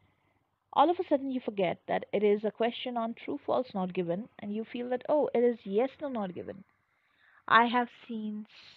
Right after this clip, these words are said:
so many papers, like answer sheets, I would say, for the students,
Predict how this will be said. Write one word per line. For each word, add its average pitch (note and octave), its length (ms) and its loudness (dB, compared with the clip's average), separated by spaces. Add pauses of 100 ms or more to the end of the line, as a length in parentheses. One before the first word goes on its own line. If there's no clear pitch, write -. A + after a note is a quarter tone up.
(120)
so C#4+ 240 -2
many G#3+ 520 -4 (1040)
papers, G#3+ 800 0 (440)
like F#3 220 -2
answer A#3+ 400 -2
sheets, - 440 -10
I A3+ 100 0
would A#3 280 -6
say, G#3 160 0
for A2 420 -4 (100)
the - 100 -14 (160)
students, D4 560 -6